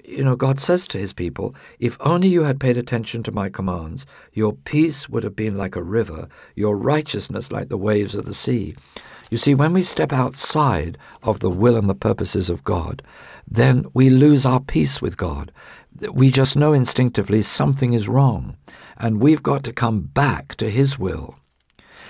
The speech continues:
And his promise also is your descendants would have been like the sand, your children like its numberless grains. Their name would never be cut off nor destroyed from before me. What we have to understand is that the decisions we make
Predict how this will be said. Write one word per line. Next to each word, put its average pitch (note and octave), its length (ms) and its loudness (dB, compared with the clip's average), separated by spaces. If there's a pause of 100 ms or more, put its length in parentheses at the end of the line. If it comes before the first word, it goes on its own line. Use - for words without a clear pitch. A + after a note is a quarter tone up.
(200)
And A#2+ 120 4
his C3 160 4
promise E3+ 500 0
also B2 640 -2 (260)
is G#2+ 180 0
your A#2 140 4
descendants A#2+ 720 0
would A2 100 -4
have G2+ 80 -4
been G#2+ 160 2
like A2+ 220 0
the A2+ 80 -6
sand, G#2+ 500 0
your F2+ 200 0
children C3+ 480 0
like F#2+ 280 0 (240)
its G#2 240 -4
numberless A2 460 0
grains. A2 480 0 (280)
Their G#2 160 -2
name B2+ 280 6
would A#2 160 0
never A#2 220 0
be G#2+ 140 -2
cut G2+ 260 -6
off A#2 220 -2
nor G2+ 180 -4
destroyed G#2 640 2 (220)
from G2+ 300 -2
before G#2 400 -2
me. D#2 200 -4 (240)
What - 140 0
we D#3+ 120 4
have D#3 140 -2
to B2 100 -2
understand A2+ 600 0 (280)
is A#2+ 140 4
that - 120 2
the - 100 -2
decisions A#2 560 2
we C3 200 4
make F2+ 460 0